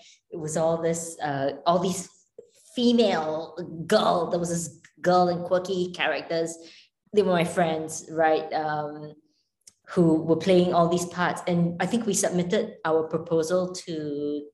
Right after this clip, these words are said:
Theatre Works at the time. And so they programmed us, and, and I remember our show was at, like, two in the morning.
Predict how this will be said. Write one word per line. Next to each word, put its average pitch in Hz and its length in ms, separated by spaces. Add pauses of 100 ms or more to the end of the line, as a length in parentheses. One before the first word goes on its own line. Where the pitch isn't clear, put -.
(100)
Theatre 165 320
Works 220 340
at 208 100
the 208 60
time. 233 480 (400)
And 190 140
so 233 120
they 196 220
programmed 226 540
us, 185 260
and, 165 200
and 165 140
I - 20
remember 180 280
our 160 120
show 180 240
was 170 240
at, 143 140
like, 139 240 (800)
two 311 200
in 233 100
the 190 60
morning. 185 680